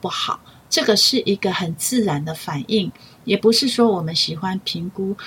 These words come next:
而是当人太久没见面，我们第一个一定会去从这些，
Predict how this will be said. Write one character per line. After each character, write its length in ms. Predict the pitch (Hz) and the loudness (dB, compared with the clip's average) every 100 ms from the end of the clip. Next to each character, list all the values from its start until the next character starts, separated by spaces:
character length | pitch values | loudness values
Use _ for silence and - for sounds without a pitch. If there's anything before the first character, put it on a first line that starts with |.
| - | -2
而 140 | 302 | 2
是 160 | 311 302 | 2 2
当 260 | - 294 285 | 0 2 4
人 360 | 208 160 170 | 4 2 0
太 160 | - 285 | -2 0
久 160 | 240 180 | 0 0
没 200 | 165 170 | -2 -4
见 280 | - 233 | 0 4
面， 240 | 208 220 180 | 4 4 0
我 80 | 170 | -4
们 180 | 165 185 | -6 -4
第 100 | - | -2
一 120 | 254 208 | 0 0
个 220 | - 156 | 0 0
一 100 | 180 | 0
定 160 | 185 226 | 2 4
会 140 | 220 | 4
去 200 | 208 - | 4 2
从 300 | 220 190 180 | 0 -2 -4
这 180 | - 247 | 0 2
些， 280 | 220 208 | 4 4